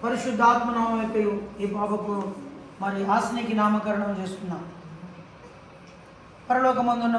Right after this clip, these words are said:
మా తండ్రి, నీకు వందనాలు. మరోసారి నైనా విజయని భార్యను ప్రేమించు, వారికి ఇచ్చిన పిల్లలను దీవించండి. ఆస్ని తండ్రి, కుమార, పరిశుద్ధాత్మ నామంలో మరి చిలుకలకు బాప్తిజం ఇచ్చిండగా మరి నామకరణం చేసిండగా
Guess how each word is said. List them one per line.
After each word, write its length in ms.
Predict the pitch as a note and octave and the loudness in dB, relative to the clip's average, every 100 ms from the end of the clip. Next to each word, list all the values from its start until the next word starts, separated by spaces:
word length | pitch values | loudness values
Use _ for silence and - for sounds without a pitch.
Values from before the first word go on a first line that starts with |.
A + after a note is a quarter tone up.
| A3+ | 4
మా 80 | A3 | 2
తండ్రి, 260 | A3 G#3+ A3 | 2 0 0
నీకు 140 | A3 G#3+ | -2 -2
వందనాలు. 420 | G#3 G#3 G#3 G#3 A3+ - - - - - - - - - - | -2 2 2 0 -4 -8 -14 -20 -20 -20 -20 -20 -20 -20 -6
మరోసారి 440 | A3 A#3 A3+ A3+ G#3 | -2 0 0 -2 -2
నైనా 220 | G#3+ A3 A3 | -2 0 -2
విజయని 320 | G3+ G#3 G#3 G#3 | -2 -2 -2 -2
భార్యను 340 | G3+ G3+ G3+ G3 | -2 -2 -2 -2
ప్రేమించు, 380 | G#3 G#3+ A3 A3 B3 | -4 -4 -4 -4 -6
వారికి 180 | G#3 G3 | -6 -8
ఇచ్చిన 180 | G#3 G3 | -8 -8
పిల్లలను 300 | G#3 G#3+ G#3+ | -6 -4 -4
దీవించండి. 440 | A3 A3 A3+ A#3 B3 - - - - - - - | -4 -4 -4 -4 -4 -6 -14 -18 -20 -20 -6 0
ఆస్ని 300 | A#3 A#3 A3+ G3 F#3+ - - - - | 0 0 -2 -4 -10 -14 -20 -20 -8
తండ్రి, 260 | A3 A#3 A#3+ | -4 -2 -4
కుమార, 240 | A3+ A#3 A#3 A3+ | 0 2 2 2
పరిశుద్ధాత్మ 580 | G#3+ - G#3+ G#3+ G#3 G#3 G#3 | -2 -6 -2 0 0 -2 0
నామంలో 400 | G#3+ A3 A3 B3+ - - - - - - - | 0 0 0 0 -2 -12 -16 -20 -20 -16 -10
మరి 140 | G3 G3+ | -8 -6
చిలుకలకు 460 | A#3 A3+ A#3 G#3+ G#3 | -6 -4 -4 -4 -2
బాప్తిజం 380 | G#3+ G#3+ G#3+ A3 | -2 -2 -4 -6
ఇచ్చిండగా 420 | G#3 G#3+ A3 A3+ A#3 A#3 - - - - - - - | -6 -4 -4 -4 -6 -8 -14 -16 -16 -16 -16 -16 -8
మరి 140 | G#3 A3 A3+ | -4 0 2
నామకరణం 500 | A#3+ B3 A#3+ A#3 A3+ A3 | 2 2 0 0 0 -2
చేసిండగా 520 | G#3+ G#3+ G#3+ G3 | -2 -4 -6 -8